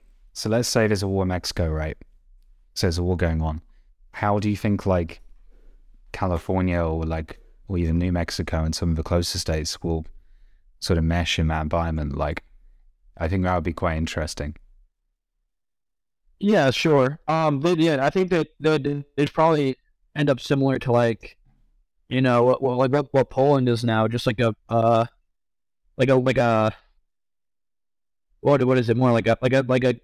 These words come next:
Speaker 2: sort of the station before, right? Like, where all the equipment goes, where everyone's, like, where all the preparation is done, sort of just like, um,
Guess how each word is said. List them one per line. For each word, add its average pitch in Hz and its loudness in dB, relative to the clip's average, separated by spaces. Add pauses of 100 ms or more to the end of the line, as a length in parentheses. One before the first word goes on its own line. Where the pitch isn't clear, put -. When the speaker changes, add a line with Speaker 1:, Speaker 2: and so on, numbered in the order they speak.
(340)
Speaker 2:
sort 160 2
of 127 0 (1200)
the 160 4
station 160 0
before, 135 2
right? 127 2
Like, 123 0
where 127 6
all 131 6
the 127 2
equipment 131 -4
goes, 123 2
where 120 4
everyone's, 123 -4 (120)
like, 117 -6
where 117 4
all 117 4
the 117 -4
preparation 120 0
is 117 -4
done, 117 0 (540)
sort 127 2
of 120 2
just 120 -2
like, 110 0 (960)
um, 120 2